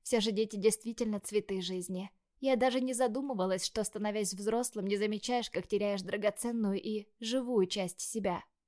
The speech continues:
Как, желая выглядеть серьезно, загоняешь себя в жесткие рамки – из которых потом самостоятельно практически невозможно вернуться назад, в беззаботную и свободную жизнь.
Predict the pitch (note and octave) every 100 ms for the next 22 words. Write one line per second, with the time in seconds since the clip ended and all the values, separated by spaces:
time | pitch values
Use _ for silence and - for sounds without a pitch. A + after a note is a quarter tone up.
0 | _ C4+ G#3+ G#3+ A#3 A3 G#3 G#3+ G#3+ G3+
1 | G#3+ A#3 G#3 A3 A3 G3+ G3 F#3+ G3 G3
2 | G3 G#3 F#3 F3+ F#3+ G3 - G3+ G3 G#3+
3 | G#3+ G3+ F#3+ - _ - A#3+ - A3+ A3
4 | G#3 - G#3 F#3+ G3 G#3 G3 A3 G#3+ A3+
5 | A3 F#3+ F#3 G3+ C#4 B3 A#3+ - B3+ B3+
6 | C4 B3+ F#3+ G3 G3 G3+ G3+ - G#3 A3+
7 | G#3 F3 - _ _ C#4 A#3 A#3+ G#3+ G#3+
8 | G#3 B3 A3 G3 F#3 A3 - G#3 G3+ G3+
9 | G#3+ G#3 G#3 F3+ F#3 F3 F#3